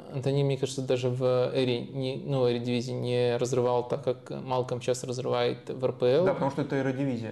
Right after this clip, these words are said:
Speaker 2: а не чемпионат России.
Speaker 1: Ну, и, конечно, можно говорить о том, что уже вот за этот период, э, Р П Л так сильно скатилась, но мне все-таки кажется, что не так сильно,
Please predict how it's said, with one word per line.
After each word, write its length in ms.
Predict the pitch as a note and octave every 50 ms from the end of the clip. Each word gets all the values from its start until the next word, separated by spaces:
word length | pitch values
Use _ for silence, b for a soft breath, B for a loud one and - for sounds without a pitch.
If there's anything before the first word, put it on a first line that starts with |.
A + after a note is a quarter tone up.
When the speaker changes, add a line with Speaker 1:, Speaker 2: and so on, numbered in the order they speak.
| A2 A2+
Speaker 2:
а 60 | A2+
не 500 | A#2+ A#2+ A#2 A#2 A2+ A2+ A#2 A2+ A2+ A2+ A2+
чемпионат 240 | - - A#2 A2+ A2+
России. 360 | A2+ A2 - - B2 B2 C3 - - - b b b b b b b b b b - _ - - -
Speaker 1:
Ну, 440 | - C#3 C3+ C3+ C3+ C3+ C#3 - -
и, 420 | - - D2+ A2+ D3 D3+ D3 D3
конечно, 380 | C#3+ - C3+ C#3 C#3 B2+ - C3
можно 220 | B2+ B2 A#2+ B2+
говорить 320 | B2 B2+ B2 B2+ B2+ B2 B2+
о 60 | B2
том, 300 | B2 B2+ B2 B2 B2 A2+
что 480 | A2+ - - C3 B2 A#2+ A#2+ B2 B2+ -
уже 300 | B2+ A2+ B2+ B2+ B2 A#2+
вот 200 | A#2 A#2+ A#2+ A#2
за 80 | B2+
этот 200 | B2 A#2+ A#2+ -
период, 500 | - B2+ B2+ B2+ B2+ B2 B2 A#2+ - -
э, 440 | B2+ B2 B2 A#2+ A#2+ B2+ B2+ B2 C3
Р 60 | C3 B2
П 120 | - C3
Л 120 | B2+ B2 A2+
так 160 | - A#2+ A#2+
сильно 260 | - - C3 B2+ B2+ B2
скатилась, 640 | - B2+ A#2+ - - F3+ G#3 F#3+ C3 - - - B B B B B B B B
но 80 | - C3
мне 140 | C3 C#3+ C#3
все-таки 260 | C#3 - - C#3 C#3
кажется, 280 | - C#3 B2+ B2+ - B2+
что 640 | - - - B2+ B2+ B2+ B2 B2 B2+ B2+ B2+ - -
не 140 | C3+ B2+ B2+
так 180 | C3 C3 A#2+ -
сильно, 460 | - - D#3 F3 F#3 D#3+ B2 A2+